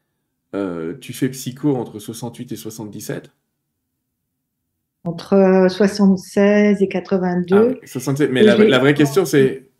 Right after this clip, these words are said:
Speaker 1: au départ,
Speaker 2: Mais j'ai toujours
Speaker 1: dans le
Speaker 2: été dans la,
Speaker 1: Voilà,
Speaker 2: j'ai toujours
Speaker 1: c'est,
Speaker 2: été dans la,
Speaker 1: c'est
Speaker 2: voilà,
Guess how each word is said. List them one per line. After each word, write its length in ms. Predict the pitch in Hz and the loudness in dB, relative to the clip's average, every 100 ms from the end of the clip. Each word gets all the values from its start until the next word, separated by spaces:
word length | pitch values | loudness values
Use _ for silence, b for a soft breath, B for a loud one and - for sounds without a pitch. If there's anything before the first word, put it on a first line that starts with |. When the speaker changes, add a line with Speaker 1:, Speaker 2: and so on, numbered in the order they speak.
| _ _ - | _ _ -4
Speaker 1:
au 100 | 123 | 2
départ, 420 | 139 139 175 196 | 4 4 0 4
Speaker 2:
Mais 120 | 240 | 6
j'ai 160 | 226 247 | 6 4
toujours 220 | 302 294 | 4 8
Speaker 1:
dans 60 | 302 | 8
le 100 | - | 6
Speaker 2:
été 140 | 269 | 4
dans 120 | 247 | 4
la, 100 | 247 220 - _ _ - _ | 4 2 -6 _ _ -20 _
Speaker 1:
Voilà, 240 | 120 214 | -2 0
Speaker 2:
j'ai 60 | 165 | 2
toujours 140 | 220 | 0
Speaker 1:
c'est, 100 | 208 | 2
Speaker 2:
été 60 | 214 | 2
dans 100 | 208 | 2
la, 80 | 196 | 0
Speaker 1:
c'est 60 | - _ 202 _ - | -6 _ -18 _ -10
Speaker 2:
voilà, 340 | 190 185 | -6 -6